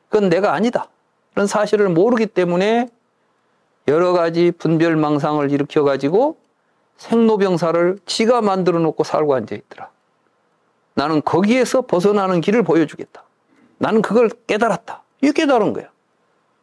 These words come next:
화두해가지고 어떻게 그 이야기가 나와요?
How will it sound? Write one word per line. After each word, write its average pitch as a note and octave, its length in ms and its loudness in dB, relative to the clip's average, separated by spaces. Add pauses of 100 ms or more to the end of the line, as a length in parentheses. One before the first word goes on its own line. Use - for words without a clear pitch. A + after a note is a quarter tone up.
(580)
화두해가지고 A#3+ 920 2
어떻게 D#4 360 -2
그 A3+ 180 0
이야기가 A#3+ 380 2
나와요? D3+ 480 0